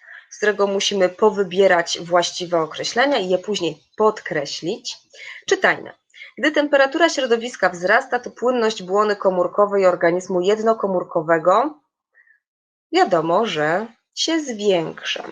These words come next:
Temu zjawisku przeciwdziała zmiana składu błony komórkowej, która polega na,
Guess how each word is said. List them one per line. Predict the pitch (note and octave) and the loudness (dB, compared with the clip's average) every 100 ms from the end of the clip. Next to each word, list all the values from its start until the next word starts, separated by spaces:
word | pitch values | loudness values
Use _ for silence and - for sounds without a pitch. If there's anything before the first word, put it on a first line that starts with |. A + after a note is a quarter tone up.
| - | 0
Temu | C4 C#4 C4 | 4 4 4
zjawisku | B3 A#3 D4 - C#4 | 2 2 -2 -4 -6
przeciwdziała | A#3+ A#3 F#3+ F3 A3 A3 G3+ | -4 -4 -6 2 4 6 4
zmiana | F#3+ F3 F#3 G3+ G3+ F3+ D#3+ | 0 0 2 4 4 4 0
składu | - - F3+ E3+ E3 | -4 -2 2 2 0
błony | D#3 E3 D#3+ | -4 -2 -2
komórkowej, | D3+ D3+ D3+ - F4+ D#4 C#4 - - - | -4 -6 -6 0 2 4 0 -4 -12 0
która | A4+ | 2
polega | G#4+ G3+ F#3 G#3 G3 | 4 6 4 4 2
na, | F3 G#3 E4 | 4 2 2